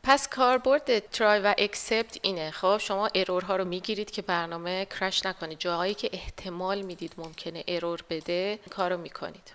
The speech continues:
حالا بیایم، اه، در مورد else صحبت کنیم. بعضی وقتا else رو هم میذاریم.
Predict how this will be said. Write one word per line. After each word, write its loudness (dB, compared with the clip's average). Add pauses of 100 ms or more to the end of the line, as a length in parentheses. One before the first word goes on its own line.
(140)
حالا 4
بیایم، 2 (120)
اه، 2
در 2
مورد 0
else 4
صحبت 2
کنیم. -10 (200)
بعضی 4
وقتا 2
else 2
رو 2
هم -2
میذاریم. -6